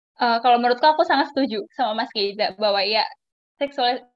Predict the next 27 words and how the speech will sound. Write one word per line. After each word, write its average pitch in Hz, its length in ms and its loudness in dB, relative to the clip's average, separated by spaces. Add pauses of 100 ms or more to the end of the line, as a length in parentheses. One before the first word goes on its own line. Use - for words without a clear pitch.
eh, 240 240 -2
sexual 240 400 -10
education 240 320 -10
itu 349 160 0
memang 254 240 2 (400)
sepenting 277 560 0
itu 262 480 -6
loh, 214 400 2
karena 262 320 -4 (400)
balik 254 320 2
lagi 320 240 2
benar 254 320 0
tadi 226 160 -4
kata 202 320 -6
Caca, 202 320 -8 (560)
anak 294 160 0
kecil 320 160 -4
tuh 392 240 -4
keponya 349 560 -4
gede 254 240 -4
banget. 277 280 0 (220)
Bahkan 302 320 -2
kita 277 240 -2
sendiri 262 280 0
yang 277 200 -2
dulu 240 240 -4
masih 254 320 -6